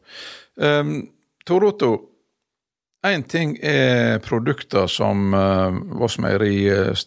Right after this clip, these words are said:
lager, som er høy kvalitet. En annen ting er arbeidsplassene oppi dette her. Og der, eh, har jo du, eh, innsidekunnskap selvsagt som jobber der oppe og daglig omgås. Eh, hvor mange årsverk, eh,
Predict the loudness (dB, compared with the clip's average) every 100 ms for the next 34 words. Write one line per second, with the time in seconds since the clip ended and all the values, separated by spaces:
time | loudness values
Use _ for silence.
0 | -8 -8 0 0 2 0 -2 -4 -2 0
1 | 0 0 0 0 0 -2 -4 -6 -20 -20
2 | -20 -20 -8 -2 0 0 0 -2 -2 -4
3 | 0 0 2 2 0 0 -2 -2 -4 -4
4 | -6 -6 -6 -6 -6 -6 -6 -10 _ -20
5 | -20 -20 -6 0 4 4 4 2 2 2
6 | 0 0 0 0 0 0 2 2 2 0
7 | 0 -2 -2 2 2 4 2 2 -2 0
8 | 0 0 -4 -2 -4 -4 0 2 2 0
9 | -2 -2 0 2 2 2 2 0 0 0
10 | 2 2 0 -4 -6 -4 -4 -6 -18 -20
11 | -20 -20 -8 0 2 4 2 2 2 2
12 | 0 0 -2 0 0 -2 -4 -4 -2 0
13 | -2 -2 -4